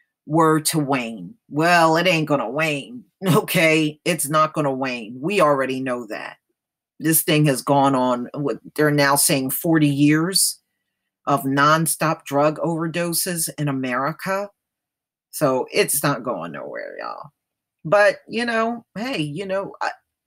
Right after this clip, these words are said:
I never needed an organ, but I can imagine people that are waiting on a list and it's a matter of life and death, that this is, uh,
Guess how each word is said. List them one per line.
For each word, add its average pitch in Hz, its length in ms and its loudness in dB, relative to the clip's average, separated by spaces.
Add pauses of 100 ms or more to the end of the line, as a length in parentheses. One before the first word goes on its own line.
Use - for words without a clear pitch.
I 226 220 4
never 202 300 2
needed 175 360 -2
an 151 120 0
organ, 143 440 0
but 147 340 2 (640)
I 233 160 2
can 233 140 0
imagine 156 680 2
people 151 420 -6
that 139 200 0
are 127 160 -2
waiting 160 560 0
on 143 220 -4
a 123 40 -4
list 143 720 0 (320)
and 156 140 0
it's 139 160 -2
a 135 40 0
matter 143 440 2
of - 160 -6
life 151 480 0
and 135 240 -6
death, 156 360 2 (480)
that 156 260 0
this 175 280 0
is, 196 360 0
uh, 139 400 2